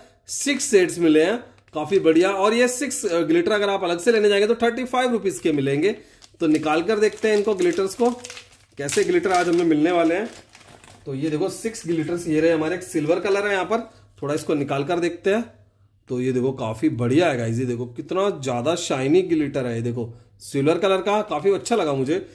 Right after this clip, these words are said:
इसका थोड़ा गोल्डन वाला भी निकाल कर देख लेते हैं। तो यहाँ पर निकालते हैं। ओह वाओ, काफी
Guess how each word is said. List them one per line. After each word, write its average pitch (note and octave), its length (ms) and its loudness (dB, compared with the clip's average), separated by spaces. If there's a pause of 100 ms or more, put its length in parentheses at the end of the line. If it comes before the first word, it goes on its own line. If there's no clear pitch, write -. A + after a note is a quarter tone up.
(200)
इसका A3+ 200 -2
थोड़ा A3+ 200 2
गोल्डन E3 380 2
वाला F#3+ 200 2
भी F3 100 2
निकाल C#3 260 0
कर C3 100 -6
देख A#2+ 200 -4
लेते A#2+ 240 -6
हैं। F3 100 -6 (720)
तो F2+ 400 -12
यहाँ A2+ 180 -6
पर C#3+ 120 -2
निकालते C#3 440 -2
हैं। D#3 240 -8
ओह D#3+ 300 0
वाओ, A#2+ 400 -2
काफी B2 480 -10